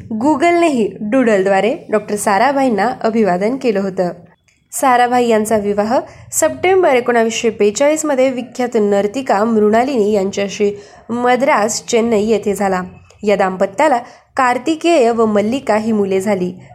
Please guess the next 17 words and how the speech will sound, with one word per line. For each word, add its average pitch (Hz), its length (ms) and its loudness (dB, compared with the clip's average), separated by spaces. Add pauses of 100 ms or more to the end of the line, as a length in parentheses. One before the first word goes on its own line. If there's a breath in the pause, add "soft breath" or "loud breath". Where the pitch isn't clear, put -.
यापैकी 202 520 0
मल्लिका 214 580 0
या 196 140 0
प्रसिद्ध 220 580 -2
नर्तिका 208 520 -2
आहेत. 185 240 -2
विक्रम 226 280 0
साराभाई 233 540 2
यांनी 226 220 0
देशाची 285 520 0
गरज 311 360 2
ओळखून 262 340 0
भौतिकीची 226 580 -2
प्रयोगशाळा 226 680 0
उभारण्याचे 226 580 0
ठरवले 202 360 0
होते. 190 440 -8